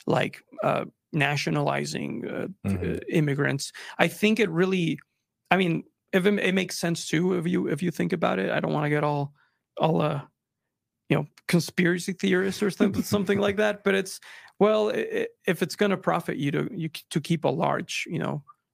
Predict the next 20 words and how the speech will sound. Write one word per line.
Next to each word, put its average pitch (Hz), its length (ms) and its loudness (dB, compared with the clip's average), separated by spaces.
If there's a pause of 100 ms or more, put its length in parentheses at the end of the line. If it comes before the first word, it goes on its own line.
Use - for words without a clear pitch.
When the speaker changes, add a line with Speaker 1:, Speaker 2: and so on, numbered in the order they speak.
(340)
Speaker 1:
population 147 800 0
that 135 240 0
is 147 280 0
giving 135 340 -4
you 120 120 -4
this, - 280 -8
this 123 200 -8
benefit, - 640 -6 (520)
if 156 160 2
it's 147 120 -4
gonna 170 220 4
benefit 147 520 -2
you 180 200 0
to, 196 200 0
like, 160 180 -4
keep - 240 -6
t-, - 200 -10
to 180 120 -4
keep 160 240 -4
them, 170 280 2